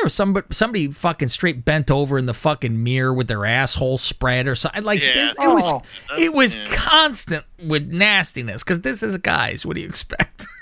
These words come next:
Speaker 1: <laughs> I mean, guys are up to no, no nonsense. Let's just fuck. The end. <laughs>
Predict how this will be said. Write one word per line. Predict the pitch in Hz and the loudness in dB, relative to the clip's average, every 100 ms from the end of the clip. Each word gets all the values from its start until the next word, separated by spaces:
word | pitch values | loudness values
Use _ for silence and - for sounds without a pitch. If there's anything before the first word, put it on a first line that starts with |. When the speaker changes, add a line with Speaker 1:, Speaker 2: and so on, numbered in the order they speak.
| - _ _ | -20 _ _
Speaker 1:
<laughs> | _ _ - - - - | _ _ -18 -16 -16 -6
I | 147 | 0
mean, | 151 | 2
guys | 160 185 202 | 4 4 4
are | 175 | -2
up | 160 | 0
to | 165 | 0
no, | 156 156 143 - | 2 0 0 0
no | 160 | 2
nonsense. | 160 156 151 151 - 147 - | 4 2 2 -2 -6 -8 -4
Let's | 139 180 - | -2 -2 -2
just | - 156 - | -2 -2 -4
fuck. | - 127 104 - - - | -4 -2 -2 -6 -16 -18
The | 123 123 143 139 | -4 0 0 0
end. | 127 101 - - - - | 0 0 -2 -6 -10 -10
<laughs> | 415 | -12